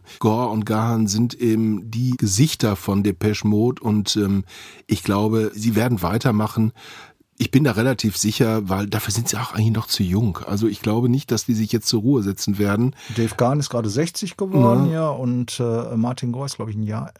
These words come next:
Speaker 2: älter, wenn mich nicht alles täuscht. Auf jeden Fall, ähm, ein bisschen
Speaker 1: Und wir
Speaker 2: früh.
Speaker 1: haben gerade über Johnny Cash gesprochen,
Speaker 2: Ja.
Speaker 1: der mit fast siebzig dieses grandiose Album aufgenommen hat, ähm, über das gerade gesprochen wurde. Also ich glaub, da kommt noch was,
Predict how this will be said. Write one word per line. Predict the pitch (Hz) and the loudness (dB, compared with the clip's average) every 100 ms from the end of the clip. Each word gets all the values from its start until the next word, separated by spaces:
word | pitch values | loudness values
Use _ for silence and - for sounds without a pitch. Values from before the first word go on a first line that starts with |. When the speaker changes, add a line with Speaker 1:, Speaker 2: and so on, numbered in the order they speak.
| - | -8
Speaker 2:
älter, | 139 165 170 139 | -6 -4 -4 -2
wenn | 143 | -2
mich | 143 | -2
nicht | 139 147 | -4 -4
alles | 143 - | -6 -2
täuscht. | 147 131 | 0 2
Auf | 117 | 4
jeden | 151 | 2
Fall, | - 143 135 143 143 | 4 2 2 0 -4
ähm, | 151 160 180 | -6 -4 2
ein | 170 | 4
bisschen | 202 202 160 | 4 4 6
Speaker 1:
Und | 127 | 6
wir | 175 | 6
Speaker 2:
früh. | |
Speaker 1:
haben | 185 | 6
gerade | 135 139 | 4 2
über | 147 127 | 2 4
Johnny | 135 143 | 4 4
Cash | 135 135 151 | 4 2 2
gesprochen, | 147 - 135 131 135 | -2 0 0 4 4
Speaker 2:
Ja. | 143 | 4
Speaker 1:
der | 117 113 | 4 4
mit | 113 104 | 2 0
fast | - 120 - | -2 0 2
siebzig | - - - 113 - - - - | 2 2 2 0 -2 -10 -18 -4
dieses | 117 113 | 0 0
grandiose | - 113 110 113 123 131 | 2 2 4 4 2 2
Album | 120 120 123 | 2 0 0
aufgenommen | 107 120 127 113 110 101 | 0 0 2 4 4 2
hat, | 113 - - - | -2 -4 -8 -2
ähm, | 113 110 110 | 0 0 0
über | - 104 | 0 0
das | 107 - | 2 0
gerade | 113 120 | 0 -2
gesprochen | 110 - 110 120 127 | -2 -2 0 2 4
wurde. | 123 123 117 - - - - | 4 4 0 -4 -18 -20 -4
Also | - 117 | -2 -2
ich | - | 2
glaub, | 131 | 2
da | 139 | 2
kommt | 135 - - 147 | 0 0 0 0
noch | 135 117 | 0 2
was, | 123 - | 2 0